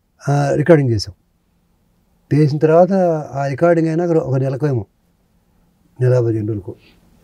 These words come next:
ఆయన చెప్పారు, "ఇంకా ఆఫీస్ వద్దే ఉంది బాబు, మేము ఊరు వెళ్ళిపోతున్నాము, మీరు ఇంకెక్కడ చూసుకోండి" అని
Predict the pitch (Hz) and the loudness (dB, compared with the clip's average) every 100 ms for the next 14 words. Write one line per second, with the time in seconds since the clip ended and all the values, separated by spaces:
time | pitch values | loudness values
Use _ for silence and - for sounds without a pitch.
0 | _ _ _ _ - 143 147 123 127 143 | _ _ _ _ -2 2 2 2 0 0
1 | 104 107 131 123 131 117 120 110 117 117 | -2 -4 -4 -4 -4 -2 -2 -2 -2 -2
2 | 147 123 131 131 110 113 101 131 180 _ | -2 -2 0 -2 -2 -4 -6 -6 -8 _
3 | _ _ _ _ _ - 131 120 123 139 | _ _ _ _ _ 2 2 4 2 0
4 | 113 - 107 98 107 | -4 -6 -6 -6 -8